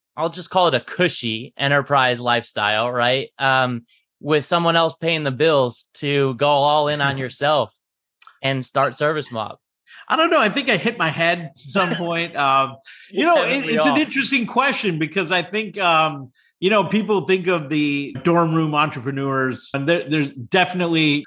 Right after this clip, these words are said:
Speaker 2: I think about my career and wonder, you know, could I have started this earlier? Um, definitely there could have been opportunities, but I think every, you know, uh, experience that I had at Accenture was gold. And I think I,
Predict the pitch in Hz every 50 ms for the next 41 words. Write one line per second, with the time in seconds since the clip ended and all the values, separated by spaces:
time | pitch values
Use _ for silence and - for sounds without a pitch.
0 | - 127 147 160 143 - 165 143 151 143 131 147 143 143 135 139 135 143 135 -
1 | 147 139 143 143 139 139 135 131 127 127 123 123 139 143 139 131 135 131 127 117
2 | 123 135 135 123 - - - 170 165 151 143 139 123 - - - 139 135 135 131
3 | 127 120 127 117 - 127 131 131 131 131 131 127 120 120 117 120 117 - - -
4 | - - _ _ _ - 170 196 214 214 185 - 403 403 - 359 415 277 247 202
5 | 185 190 185 - 208 190 175 160 165 156 151 139 135 135 - 143 117 - 147 143
6 | 139 143 131 139 139 135 120 - - 170 170 175 240 240 220 - - - 175 190
7 | 180 165 185 185 190 185 180 170 156 - - - _ _ _ _ _ _ _ -
8 | 143 156 165 170 160 156 156 151 147 143 131 - - _ _ _ _ - 131 135
9 | 131 131 - 151 147 - - 185 190 190 185 175 151 - 170 151 156 156 156 147
10 | 160 160 160 156 151 139 131 127 131 - - 151 147 139 - 147 120 117 110 98
11 | - 139 131 131 120 107 101 95 85 - - - 139 139 156 151 - 208 180 -
12 | 180 160 156 151 139 123